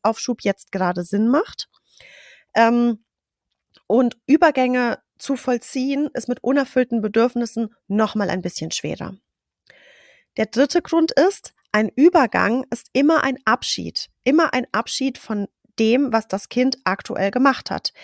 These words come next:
Es ist ein Abschied von der Nacht, es ist dann auch ein Abschied vom Tag, wenn es ums Einschlafen geht. Es ist ein Abschied von zu Hause, ein Abschied von Bezugspersonen oder auch ein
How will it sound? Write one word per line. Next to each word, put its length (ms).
Es 140
ist 120
ein 120
Abschied 320
von 160
der 120
Nacht, 380
es 140
ist 180
dann 160
auch 160
ein 100
Abschied 360
vom 160
Tag, 460
wenn 120
es 120
ums 180
Einschlafen 480
geht. 240
Es 120
ist 120
ein 100
Abschied 360
von 160
zu 180
Hause, 560
ein 140
Abschied 300
von 160
Bezugspersonen 960
oder 300
auch 80
ein 140